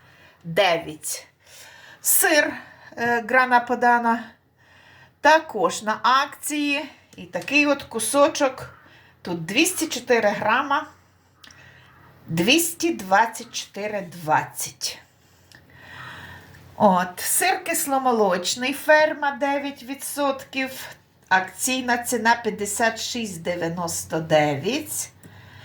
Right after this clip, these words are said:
Далі хлібчик. Нацбруччя чумацький. Двадцять сім двадцять дев'ять.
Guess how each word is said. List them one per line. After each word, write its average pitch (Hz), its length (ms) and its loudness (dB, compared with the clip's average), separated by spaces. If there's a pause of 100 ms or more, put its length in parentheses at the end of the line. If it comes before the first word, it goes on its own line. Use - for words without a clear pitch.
(320)
Далі 330 420 4
хлібчик. 302 760 -12 (840)
Нацбруччя 247 1080 -2
чумацький. 240 1300 -4 (800)
Двадцять 349 640 0
сім 285 360 -8 (1400)
двадцять 185 640 0
дев'ять. 190 760 -4